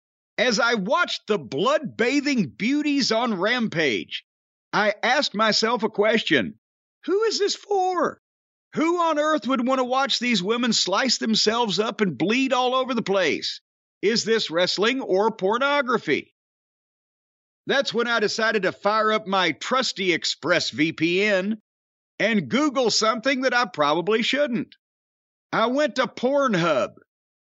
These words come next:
the world's largest purveyor of pornography, where all manner of fetishes and kinks are catered to,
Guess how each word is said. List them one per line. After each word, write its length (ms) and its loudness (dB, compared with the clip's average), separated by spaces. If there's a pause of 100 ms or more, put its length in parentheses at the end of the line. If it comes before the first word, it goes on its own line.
(200)
the 160 0
world's 580 0
largest 680 0
purveyor 760 0
of 220 0
pornography, 1120 0 (440)
where 220 0
all 300 0
manner 420 0
of 140 0
fetishes 720 0
and 200 -4
kinks 400 0
are 140 2
catered 600 -2
to, 440 0